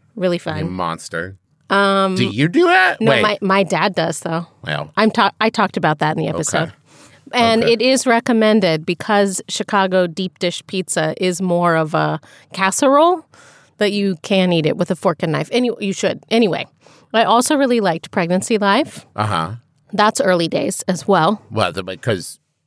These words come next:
Speaker 2: you were pregnant
Speaker 1: Yeah.
Speaker 2: within nine months of starting
Speaker 1: Yep.
Speaker 2: uh, Schmanners.
Speaker 1: Indeed. And I also love, uh, how we did uh,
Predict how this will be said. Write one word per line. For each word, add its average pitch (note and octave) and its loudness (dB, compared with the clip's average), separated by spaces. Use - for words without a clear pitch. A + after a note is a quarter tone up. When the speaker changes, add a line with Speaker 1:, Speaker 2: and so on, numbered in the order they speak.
Speaker 2:
you G2+ -4
were F2 -4
pregnant F#2+ -6
Speaker 1:
Yeah. F3 0
Speaker 2:
within G#2 -4
nine G2 -8
months F#2+ -8
of E2 -16
starting F2+ -6
Speaker 1:
Yep. F3 0
Speaker 2:
uh, F2+ -2
Schmanners. G2+ -8
Speaker 1:
Indeed. F#3 0
And G3+ 2
I G3 2
also G3+ 2
love, E3+ -2
uh, F3+ 0
how F3+ 2
we G#3+ -2
did F3+ 0
uh, G#3 2